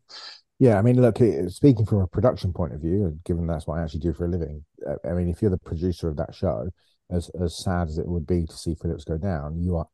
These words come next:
absolutely like, "This is fantastic. You know, this is gonna make an amazing episode," and that's just the business, unfortunately. You know, and yeah, those guys are ultimate professionals, and I thought that show they put together in three days was, was amazing.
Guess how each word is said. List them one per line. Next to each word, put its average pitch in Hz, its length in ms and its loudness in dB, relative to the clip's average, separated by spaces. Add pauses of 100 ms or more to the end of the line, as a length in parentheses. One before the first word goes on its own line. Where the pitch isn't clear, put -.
absolutely 85 840 -6
like, 71 260 -8 (140)
"This 85 260 -4
is 71 100 -12
fantastic. 98 840 -8
You 90 140 -4
know, 82 80 -2
this 82 160 -4
is 82 40 -8
gonna 82 140 -4
make 85 220 -4
an 90 60 -4
amazing 87 360 0
episode," 127 380 -2
and 95 100 -2
that's 90 160 -6
just - 160 -10
the - 80 -12
business, 104 400 0
unfortunately. 123 600 -6 (600)
You 101 80 0
know, 90 160 0
and 92 380 -4 (240)
yeah, 92 140 -2 (120)
those 92 240 0
guys 87 300 2
are 82 120 2 (640)
ultimate 95 360 0
professionals, 85 520 -6
and 82 80 -4
I 80 40 -6
thought 73 160 -6
that 76 140 -6
show 85 200 0
they 80 100 -2
put 87 160 -4
together 82 400 -2 (240)
in 69 320 -10
three 85 220 -2
days 78 320 -4
was, 76 260 -8
was 80 240 -4
amazing. 85 480 -2